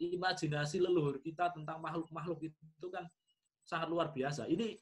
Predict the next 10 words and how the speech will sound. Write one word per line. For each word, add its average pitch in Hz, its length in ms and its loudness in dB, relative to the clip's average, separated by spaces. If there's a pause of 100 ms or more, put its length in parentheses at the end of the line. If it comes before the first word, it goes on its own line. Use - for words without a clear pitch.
(180)
kalau 220 320 4
kita 214 240 2
terima 208 400 6
ini 208 160 2
sebagai 139 320 -2
satu 180 320 -2
karya, 165 480 0 (560)
karya 131 480 -6
sastra 147 480 2
misalkan, 110 480 -8